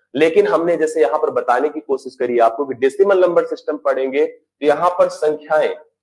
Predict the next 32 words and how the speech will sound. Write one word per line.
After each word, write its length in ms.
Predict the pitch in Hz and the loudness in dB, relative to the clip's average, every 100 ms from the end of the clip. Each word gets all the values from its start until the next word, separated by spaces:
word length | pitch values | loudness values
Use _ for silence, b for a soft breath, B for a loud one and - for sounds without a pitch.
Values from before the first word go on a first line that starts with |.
| _ _ | _ _
यहाँ 260 | 131 139 175 | 0 2 2
पर 180 | 185 175 | 2 0
संख्याएं 560 | - 151 151 156 165 | 0 -2 -2 0 0
कुछ 180 | 175 175 | 0 -6
सिंबल्स 520 | - 147 147 156 165 - | -6 -6 -2 -2 -2 -2
पर 120 | 147 | -2
based 320 | 123 139 139 131 | 0 0 0 -6
हो 80 | |
जाती 320 | 113 107 - 120 | -4 -6 -6 -8
हैं, 160 | 117 - _ _ | -10 -18 _ _
जैसे 420 | 107 143 143 135 - _ _ | 0 0 2 0 -2 _ _
zero 280 | 117 147 151 | -2 2 2
to 160 | 151 | 2
nine, 300 | 117 82 - _ _ _ | -2 -4 -8 _ _ _
आपकी 340 | 143 156 - 175 | 0 0 -2 -6
पूरी 320 | 175 175 202 | -2 0 0
mathematics 600 | 180 160 151 147 156 156 | 0 0 -2 -4 -6 -6
यहाँ 140 | 143 143 | -4 -2
पर 180 | 139 117 | -4 -4
zero 220 | 120 123 | -6 -4
to 140 | 123 | -6
nine 200 | 107 101 | -6 -6
पर 140 | 101 127 | -6 -8
dependent 480 | 117 110 107 104 | -6 -6 -4 -6
हो 60 | 113 | -4
जाएगी, 320 | 117 131 165 | -2 -2 -2
zero 300 | 120 127 123 127 | -4 -2 -2 -4
to 60 | |
nine 220 | 110 101 | -4 -6
पर 100 | 104 | -6
based 340 | 139 104 98 _ | -6 -4 -6 _
होगी। 220 | 92 - | -20 -20